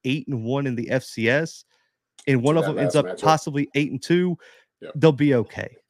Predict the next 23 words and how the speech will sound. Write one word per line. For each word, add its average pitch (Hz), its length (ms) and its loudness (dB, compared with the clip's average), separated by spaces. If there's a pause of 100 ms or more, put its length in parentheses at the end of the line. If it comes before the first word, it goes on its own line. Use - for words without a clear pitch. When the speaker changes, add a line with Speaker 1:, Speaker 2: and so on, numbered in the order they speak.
(160)
Speaker 1:
I 147 80 4
think 151 240 0
they'll 156 100 2
get 127 220 0
in. 127 240 2 (260)
Now, 151 380 4 (600)
the 156 120 -2
curious 208 640 0
case 151 420 0
is 117 480 -2 (300)
U 139 380 -2
Albany, 120 640 -2
I 131 140 0
think, 143 260 -6
is 131 160 -4
the 123 260 -8
only 151 380 0
one 123 440 -2
that 110 160 -2 (400)
possibly 143 460 -4
gets 113 220 -8
a 101 60 -8
seed. 104 500 -8